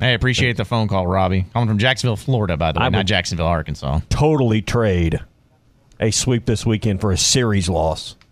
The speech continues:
Speaker 2: I'm with y'all
Speaker 1: Well,
Speaker 2: on the
Speaker 1: yeah.
Speaker 2: sweep.
Speaker 1: Well,
Speaker 2: I mean,
Speaker 1: yeah.
Speaker 2: totally. Give me three this weekend. I'll, you know, just,
Speaker 1: Well,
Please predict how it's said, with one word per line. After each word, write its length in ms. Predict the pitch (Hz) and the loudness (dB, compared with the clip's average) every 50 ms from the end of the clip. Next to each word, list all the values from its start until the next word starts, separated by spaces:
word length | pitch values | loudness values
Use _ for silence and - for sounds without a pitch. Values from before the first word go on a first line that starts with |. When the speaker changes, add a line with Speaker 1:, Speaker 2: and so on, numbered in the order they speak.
| _ _ _ _ _ - | _ _ _ _ _ -2
Speaker 2:
I'm 120 | 127 139 | 0 2
with 160 | 143 135 117 110 | 2 2 2 4
y'all 220 | 110 110 104 104 | 4 4 4 4
Speaker 1:
Well, 80 | 104 - | 4 4
Speaker 2:
on 60 | - | 2
the 60 | - | 2
Speaker 1:
yeah. 120 | 98 82 | 2 0
Speaker 2:
sweep. 240 | 80 - 95 90 92 | 0 2 2 2 2
Speaker 1:
Well, 80 | 107 110 | 2 2
Speaker 2:
I 20 | 107 | 2
mean, 80 | 120 127 | 2 2
Speaker 1:
yeah. 200 | 117 92 87 - - - - | 0 0 -2 -6 -8 -10 -6
Speaker 2:
totally. 580 | - - 151 143 135 123 110 98 92 87 - - - _ _ _ _ _ _ _ _ _ _ _ - | -2 2 2 2 2 2 2 2 2 0 -2 -4 -10 _ _ _ _ _ _ _ _ _ _ _ 0
Give 140 | 139 143 | 0 2
me 80 | 143 135 | 2 0
three 300 | - - 131 147 151 151 | 0 0 0 2 2 2
this 200 | 139 143 123 - | 2 2 0 0
weekend. 440 | 139 139 127 - - 135 131 123 117 | 0 0 0 0 0 0 2 2 2
I'll, 260 | 113 110 117 - 127 | 2 2 2 2 2
you 80 | 123 113 | 2 2
know, 140 | 110 120 - | 2 0 -2
just, 120 | - - - 107 - - | -6 -10 -18 -20 -12 -4
Speaker 1:
Well, 280 | - 190 196 185 - | -2 0 0 0 -2